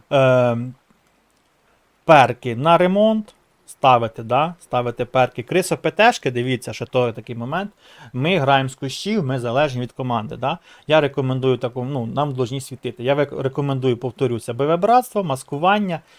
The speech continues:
далі ставити, е, перки на комфорт стрільби, виставляти ви-, і добивати перками на ремонт третьому, да? Потім виставляти о-, оглядові перки, е,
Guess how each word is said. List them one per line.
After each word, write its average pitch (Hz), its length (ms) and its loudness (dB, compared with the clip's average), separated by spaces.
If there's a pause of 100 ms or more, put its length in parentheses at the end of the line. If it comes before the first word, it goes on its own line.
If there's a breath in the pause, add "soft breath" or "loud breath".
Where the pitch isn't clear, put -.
(140)
далі 156 240 8
ставити, 120 920 0 (500 soft breath)
е, 123 220 0
перки 160 500 4
на 147 120 -2
комфорт 156 440 -2
стрільби, 190 580 2 (1040)
виставляти 127 720 2
ви-, 127 220 -4
і 156 80 -4
добивати 147 680 4 (140)
перками 135 540 2
на 127 240 0
ремонт 135 460 0 (400)
третьому, 113 480 -4
да? 127 280 -2 (280 soft breath)
Потім 156 360 4
виставляти 131 480 2
о-, 135 180 0
оглядові 139 520 2
перки, 254 500 2 (640 soft breath)
е, 131 380 0